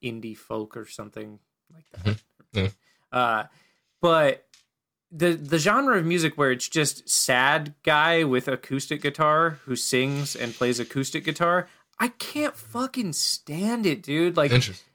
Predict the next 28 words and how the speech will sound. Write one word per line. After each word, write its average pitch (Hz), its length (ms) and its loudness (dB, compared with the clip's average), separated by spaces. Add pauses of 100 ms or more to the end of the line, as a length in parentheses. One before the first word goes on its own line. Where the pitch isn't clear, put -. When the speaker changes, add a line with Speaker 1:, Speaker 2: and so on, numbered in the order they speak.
Speaker 1:
it 175 100 2
just 226 300 2
ma-, 185 180 2 (140)
it 175 160 -2
just, 240 240 -2 (300)
like, 165 220 0 (460)
makes 165 280 -2
my 190 100 2
skin 156 540 -4
Speaker 2:
I 160 40 -4
mean, 170 120 4
Speaker 1:
crawl. 110 320 -4
Like, 120 200 -2
I 156 140 2
just 160 360 -4
hate 156 440 -4
it. - 160 -6
Speaker 2:
Like, 139 220 2
like, 147 260 2
what, 160 240 4
what 160 100 4
do 196 60 4
you, 202 220 -2
what 175 120 -4
do 202 60 -4
you 170 400 -10
mean? 117 640 0
Like, 104 260 -4